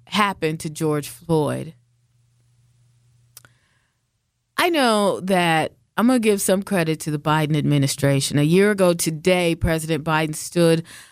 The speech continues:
alongside the family of George Floyd and other civil rights leader and law enforcement for,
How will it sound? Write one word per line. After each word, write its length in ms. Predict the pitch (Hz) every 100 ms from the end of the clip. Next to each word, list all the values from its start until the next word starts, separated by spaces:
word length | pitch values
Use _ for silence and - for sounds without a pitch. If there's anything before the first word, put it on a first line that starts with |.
| -
alongside 540 | 180 175 175 - 165 156
the 60 |
family 520 | - 208 190 202 175
of 40 | 156
George 400 | 165 156 151 -
Floyd 560 | - 156 147 147 160 175 _ _ _ _ _ _
and 240 | 151 170 -
other 280 | 170 196 175
civil 340 | - 156 156
rights 400 | 151 147 147 -
leader 300 | 151 147 151
and 260 | - 170 170
law 240 | 165 175
enforcement 760 | 160 165 160 151 143 147 147 - _ _ _ _ _ _ _ _ _
for, 460 | - 175 165 156